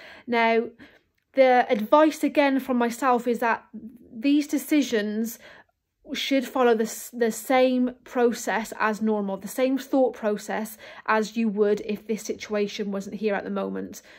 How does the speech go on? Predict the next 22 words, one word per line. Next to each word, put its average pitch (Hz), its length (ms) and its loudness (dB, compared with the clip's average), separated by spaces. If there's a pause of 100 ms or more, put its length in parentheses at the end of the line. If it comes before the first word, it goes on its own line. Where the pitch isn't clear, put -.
(180)
Okay, 196 380 -4
so 214 320 0 (240)
there's 220 160 -2
a 233 60 2
couple 320 340 2
of 320 60 -8
points 233 340 0
that 254 100 -4
I'm 233 140 -2
gonna 226 240 0
just, 226 420 -4 (300)
um, 214 380 0 (640)
ask 247 340 0
you 254 120 0
to 233 100 -4
think 226 260 -2
about 208 400 -4
before 220 380 2
you 214 120 -2
make 196 200 -4
these 196 180 -10
choices. 214 640 -4